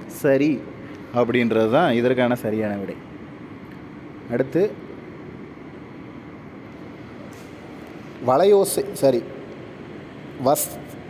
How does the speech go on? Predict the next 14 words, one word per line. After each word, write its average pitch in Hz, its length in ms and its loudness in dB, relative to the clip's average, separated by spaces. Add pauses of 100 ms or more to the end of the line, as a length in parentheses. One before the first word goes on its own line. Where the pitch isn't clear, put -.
(120)
வலசை 196 500 6
போ-, 185 480 8 (560)
வலசையின் 175 540 6
போது 135 480 6
பறவைகள் 170 420 6
உடலில் 156 420 6
ஏற்படும் 135 380 6
மாற்றங்கள் 165 560 4
அல்லாதது 170 800 6
எது 139 200 6 (160)
அப்படின்னு 117 340 2
கேட்டிருக்கோம். 110 420 2 (460)
So, 139 100 6
இதுல 131 220 6